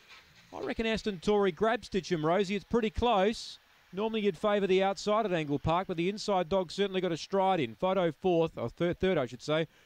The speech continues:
Talitha Kumi and Turbo Gran in that photo. And Justice Ugly ran last. Aston Tory gets the result. Number one gets up on the rail, beats Stitchem Rosie, and, uh,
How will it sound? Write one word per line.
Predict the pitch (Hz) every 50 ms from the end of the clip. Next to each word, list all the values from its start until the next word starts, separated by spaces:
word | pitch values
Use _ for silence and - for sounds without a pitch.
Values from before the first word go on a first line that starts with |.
| _ _ _
Talitha | - 160 160 190 196 - 175 165
Kumi | - - 180 180 175 170 160
and | 147 139 -
Turbo | - 175 175 151 156 147 139
Gran | 123 151 170 170
in | 165 151 139
that | 127 120
photo. | - - 170 165 160 139 131 135 131 - _ _ _ _ _ -
And | 113 104
Justice | 143 165 165 - - 160 135 -
Ugly | 160 156 151 151 151 143 131
ran | 113 127 143 143 139 139 135 139 - _
last. | - 117 131 151 156 160 190 220 190 -
Aston | 156 165 160 - - 165 151 131
Tory | - - 160 156 143 135 131
gets | 123 139 139 - -
the | - 127
result. | 123 127 113 143 151 120 87 - _ _ _ _ _ _ _ _ _ _ _ _ _ _ _ _ -
Number | 123 123 131 147
one | 160 175 170 165 165 170 185 180 _ _ _ _ _ _ _ _ _ _ _ _ _ _ _ _ _ _ _ _ _ _ _ _ _ _
gets | - 117 127 -
up | 170 160 151 151 - _ _ _ _ _ _ _ _ _ _ _ _ _ _ _ _ _ -
on | 117 120 127
the | 127 127
rail, | 139 151 147 143 143 147 156 - - _ _ _ _ _ _ _ _ _ _ _
beats | - 131 139 143 - -
Stitchem | - 147 139 - 147 135 131
Rosie, | 127 139 147 147 147 127 131 143 143 160 202 - - _ _ _ _ _ _ _ _ _ _ _ _ _ _ _ _ _ _ _ _ _ -
and, | 123 117 117 117 120 120 120 123 120 123
uh, | 123